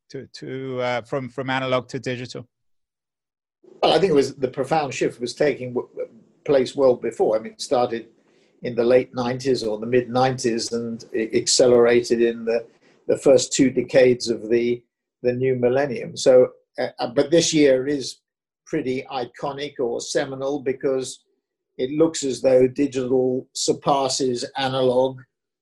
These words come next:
Speaker 2: uh, in all its forms this year. So if the market, if the media market last year was five hundred and fifty billion to six hundred billion dollars approximately, and this year it's five hundred billion,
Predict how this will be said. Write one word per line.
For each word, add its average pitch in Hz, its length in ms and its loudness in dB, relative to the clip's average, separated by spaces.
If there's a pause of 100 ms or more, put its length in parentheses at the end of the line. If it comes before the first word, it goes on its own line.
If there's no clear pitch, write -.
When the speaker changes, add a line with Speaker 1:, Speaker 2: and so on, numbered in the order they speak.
(160)
Speaker 2:
uh, 123 200 0
in 135 180 -4
all 131 220 2
its 123 200 -2
forms 139 760 -2 (160)
this 143 240 0
year. 117 240 6
So 131 420 2 (380)
if 135 180 -2
the 147 80 -2
market, 156 680 2
if 139 160 -6
the 139 80 -8
media 156 360 2
market 139 440 0
last 139 360 0
year 131 120 2
was 120 200 -8
five 135 260 0
hundred 127 280 -10
and 123 100 -20
fifty 135 300 -8
billion 123 420 -2
to 123 100 -14
six - 260 -6
hundred 117 320 -6
billion 113 360 -6
dollars 120 600 -2 (320)
approximately, 127 960 -2 (420)
and 123 160 -4
this 147 240 2
year 131 200 6
it's 123 200 -4
five 147 320 4
hundred 117 320 -4
billion, 113 480 -6